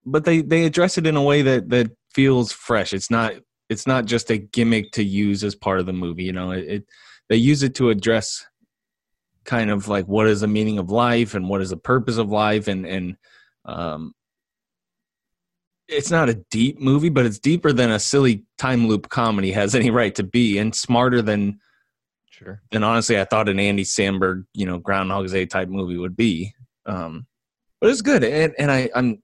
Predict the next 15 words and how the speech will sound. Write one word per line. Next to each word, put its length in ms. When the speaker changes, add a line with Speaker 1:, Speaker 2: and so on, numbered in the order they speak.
Speaker 1:
I'm 160
blanking 380
on 120
the 80
female's 440
name, 320
uh, 140
but 140
she 240
was, 380
she 260
was 240
very 320
good. 400
And, 340